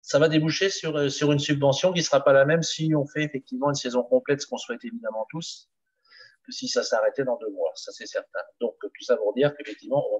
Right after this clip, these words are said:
a nos, on en a parlé l'autre jour, on ne veut pas trop en parler au, à l'extérieur,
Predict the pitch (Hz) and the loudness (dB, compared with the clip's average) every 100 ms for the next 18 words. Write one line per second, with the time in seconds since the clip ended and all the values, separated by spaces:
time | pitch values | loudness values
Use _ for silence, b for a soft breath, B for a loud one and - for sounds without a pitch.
0 | 135 156 131 - - _ _ _ _ - | 2 2 0 -8 -18 _ _ _ _ -2
1 | 104 101 101 101 101 98 123 120 - _ | 0 2 0 0 -4 -6 -2 -2 -2 _
2 | _ _ _ _ - 104 107 107 - 107 | _ _ _ _ -8 -8 0 -2 0 -2
3 | 98 98 98 98 101 101 98 92 92 90 | 0 -2 0 -2 0 -4 -4 -6 -14 -20
4 | _ - _ _ _ _ _ _ - - | _ -20 _ _ _ _ _ _ -20 -20
5 | - 123 175 202 | -6 -4 0 -2